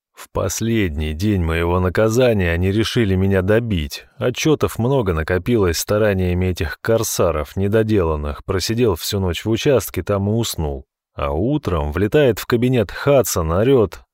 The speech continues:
"Капитан Барбоса на палубе!" И смылся. После него ко мне входит Генри. Я с просонья ничего не понял, встал, а Генри смотрит на меня, как на идиота, и пальцем показывает куда-то.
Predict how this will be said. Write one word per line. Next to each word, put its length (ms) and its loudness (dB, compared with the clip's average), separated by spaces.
"Капитан 680 0
Барбоса 800 4
на 160 2
палубе!" 960 2
И 120 4
смылся. 720 0
После 320 0
него 280 2
ко 160 0
мне 200 0
входит 480 -2
Генри. 680 -2
Я 220 0
с 80 -4
просонья 720 2
ничего 400 0
не 120 0
понял, 480 0
встал, 540 2
а 80 2
Генри 360 2
смотрит 520 2
на 60 0
меня, 320 2
как 180 -2
на 200 0
идиота, 500 2
и 100 0
пальцем 520 0
показывает 720 -2
куда-то. 600 -2